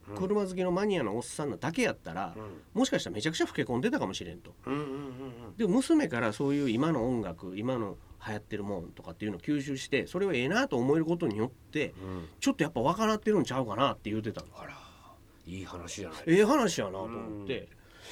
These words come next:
Speaker 2: 服装から老け込むこともあるからな。
Speaker 1: 俺でもほんとやばい。俺、その、その、この前言った旧車のやつでさ、
Speaker 2: はいはいはい。
Speaker 1: あれ車みたいのさ、見つけたらさ、もう今マジで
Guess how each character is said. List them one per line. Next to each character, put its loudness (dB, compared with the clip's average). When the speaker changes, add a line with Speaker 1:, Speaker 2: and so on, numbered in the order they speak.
Speaker 2:
服 -12
装 -6
か -6
ら -4
老 -14
け -6
込 -4
む -2
こ -4
と -4
も -2
あ -6
る -8
か -6
ら -4
な。 -8
Speaker 1:
俺 -14
で -12
も -14
ほ -12
ん -8
と -10
や -4
ば -4
い。 -4
俺、 -6
そ -10
の、 -4
そ -8
の、 -2
こ -8
の 0
前 2
言 -10
っ -10
た -10
旧 -2
車 0
の 2
や 4
つ -8
で -12
さ、 0
Speaker 2:
は 4
い 8
は 4
い 0
は 4
い。 -2
Speaker 1:
あ 0
れ 0
車 0
み -2
た 2
い 4
の 0
さ、 -2
見 -2
つ -8
け -2
た -2
ら -2
さ、 -4
も -6
う -12
今 0
マ 0
ジ -4
で -2